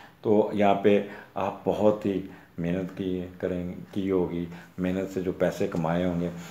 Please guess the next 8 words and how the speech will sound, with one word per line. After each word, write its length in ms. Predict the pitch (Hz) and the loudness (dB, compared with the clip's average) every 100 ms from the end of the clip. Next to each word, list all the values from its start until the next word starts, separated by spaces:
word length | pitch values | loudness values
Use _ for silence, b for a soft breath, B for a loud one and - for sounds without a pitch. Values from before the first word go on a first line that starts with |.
| B B | B B
अपनी 540 | 101 104 95 90 82 | -6 -2 -2 -2 0
वालदा 380 | 80 90 95 113 | 4 6 8 8
के 120 | 110 | 8
पास 340 | 104 92 87 87 | 6 6 4 2
जाएंगे, 320 | 82 78 80 B B B | -4 -6 -10 B B B
"माँ 280 | 92 98 98 | 2 4 4
जी, 200 | 95 101 - B - | 2 0 -4 B -8
मैंने, 260 | 95 90 90 | -2 -2 -2